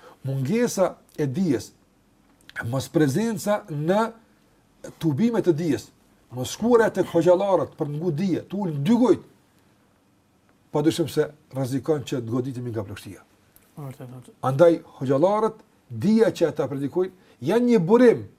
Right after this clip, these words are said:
Speaker 1: i rëndësishëm për të vazhduar rrugën më tutje larg plagështisë.
Speaker 2: E vërtet, atëherë, e, qëndrojmë ka e pikë kur tham, mos angazhimi i duhur në këtë botë, në punë që të mbasim në botën tjetër.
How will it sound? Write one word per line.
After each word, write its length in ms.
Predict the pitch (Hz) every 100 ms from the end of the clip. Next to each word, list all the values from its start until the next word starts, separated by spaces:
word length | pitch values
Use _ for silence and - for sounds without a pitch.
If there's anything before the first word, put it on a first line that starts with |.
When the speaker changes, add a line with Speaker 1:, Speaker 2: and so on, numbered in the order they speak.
| _ _ _ _
Speaker 1:
i 120 | 170
rëndësishëm 480 | 160 151 214 220 226 175 _ _
për 140 | 170 139
të 100 | 156
vazhduar 340 | 139 180 170
rrugën 260 | 160 151 139
më 80 | 131
tutje 340 | 175 175 185 170 _ _ 123
larg 220 | 147 127 -
plagështisë. 480 | 113 - - - - _ _ _ _ -
Speaker 2:
E 80 | 143
vërtet, 320 | 143 139 117
atëherë, 360 | 135 151 143 143
e, 240 | 135 135 - - - -
qëndrojmë 320 | - 151 151 147
ka 140 | 147
e 40 | 143
pikë 100 | 143
kur 160 | 147
tham, 240 | 131 151 156 - _ _ _ _ _ _ _ _ _ _
mos 240 | 160 139
angazhimi 540 | 147 143 135 151 170 143
i 20 |
duhur 460 | 127 160 135 135 131
në 160 | 139
këtë 160 | 151 170 143
botë, 320 | 147 180 - _ _ _ -
në 160 | 139 131
punë 220 | 165 -
që 60 | -
të 100 | 139
mbasim 460 | 139 147 160 160
në 120 | 190 135
botën 280 | 135 127 123
tjetër. 300 | 120 110 104